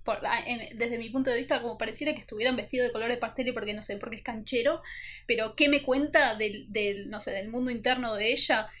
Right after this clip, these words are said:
Que ella tenga las uñas pintadas o no, nada, porque, eh, tipo, el personaje es abiertamente todo lo opuesto, entonces parece que lo hubieran pintado de pastel para que haga cualquier otra cosa, cuando,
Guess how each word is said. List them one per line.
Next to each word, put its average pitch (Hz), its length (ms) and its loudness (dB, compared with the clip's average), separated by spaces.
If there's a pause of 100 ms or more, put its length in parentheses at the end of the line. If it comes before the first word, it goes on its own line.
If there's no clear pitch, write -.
Que 233 100 4
ella 240 200 2
tenga 220 180 0
las 220 220 0
uñas 220 220 -2
pintadas 214 540 2
o 208 60 -4
no, 269 260 0
nada, - 420 -2 (180)
porque, 202 420 2
eh, 214 200 -8
tipo, - 160 -2
el 240 80 0
personaje 247 560 4
es 277 180 0 (160)
abiertamente 254 880 2
todo 247 240 6
lo 208 200 2
opuesto, 202 340 -2
entonces 247 240 -2
parece 302 220 4
que 302 60 8
lo 294 80 8
hubieran 311 300 6 (160)
pintado 294 320 6
de 294 80 8
pastel 330 540 6
para 226 200 2
que 240 80 4
haga 254 260 4
cualquier 214 320 0
otra 240 200 0
cosa, 277 300 2
cuando, 196 340 -8